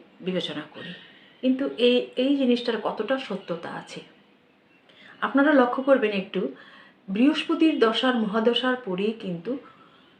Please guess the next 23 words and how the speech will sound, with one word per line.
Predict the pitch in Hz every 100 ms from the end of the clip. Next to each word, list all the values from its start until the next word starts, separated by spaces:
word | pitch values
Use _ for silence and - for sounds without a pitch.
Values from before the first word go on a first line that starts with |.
| _ _ _ _ _ _ _ _ _ _ - -
শনির | - - 214 240 254 185
দশা | 170 190 214
আমাদের | 175 165 165
জীবনে | - 170 160
আসে। | 151 143 - 170 - _ -
বৃহস্পতির | 202 247 247 247 254 226
মহাদশা | 208 208 208 226
শেষ | - 208 208
হলেই | 214 277 403
তখন | 185 196
শনির | - 185 185 - - _ _ - -
মহাদশা | 180 175 180 160
শুরু | - 180 208
হয় | 185 147 - - - - - -
এবং | 233 285 339 339 - -
বৃহস্পতির | 233 302 - - 339 330
মহাদশার | 247 220 240 226 226 233 226 196
লাস্ট | 214 285 - - - _
পেজে | - 180 180 214 277 - - - 247
কিন্তু, | 233 - 262 381 - - -
উম, | 180 175 170 170 165 - - - - - - - - - - -
থাকে, | 202 190 247 349 - - - _ 170 165
উম, | 165 175